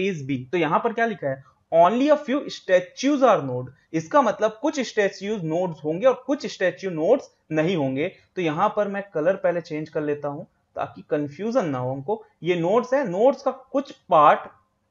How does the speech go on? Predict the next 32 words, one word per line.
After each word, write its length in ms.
को 120
मैं 120
स्टैच्यू 520
से 100
कनेक्ट 400
कर 80
लिया, 260
तो 60
इसका 180
ये 140
मतलब 240
हुआ 100
कि 160
स्टैच्यू 440
का 80
कुछ 260
पार्ट 400
जो 80
है 120
वो 140
नोड 400
है, 140
but 280
कुछ 220
पार्ट 440
जो 100
है 160
स्टैच्यू 460
का 100
वो 160
नोड 500
definitely 840